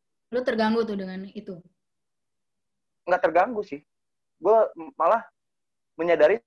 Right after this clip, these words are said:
Speaker 2: sampai sekarang ini ternyata itu kebawa sama gue.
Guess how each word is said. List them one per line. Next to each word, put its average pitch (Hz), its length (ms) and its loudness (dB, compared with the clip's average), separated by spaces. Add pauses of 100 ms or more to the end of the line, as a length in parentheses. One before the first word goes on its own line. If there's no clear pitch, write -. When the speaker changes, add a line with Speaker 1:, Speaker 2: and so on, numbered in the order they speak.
(880)
Speaker 2:
sampai 196 240 -2
sekarang 165 320 4
ini 190 480 -4 (160)
ternyata 175 320 -2
itu 262 80 -4
kebawa 160 640 4
sama 135 240 -4
gue. 127 240 -4